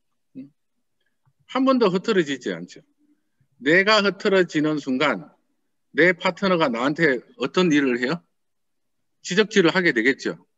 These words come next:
음. 니도 못하면서 무슨 내보고 하라 그래? 그러면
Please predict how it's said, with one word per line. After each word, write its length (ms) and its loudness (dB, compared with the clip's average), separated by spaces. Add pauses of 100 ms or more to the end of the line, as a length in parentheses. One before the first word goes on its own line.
(1300)
음. 200 -14 (380)
니도 320 2
못하면서 580 0
무슨 300 -2
내보고 320 0
하라 220 -2
그래? 280 -6 (1700)
그러면 420 0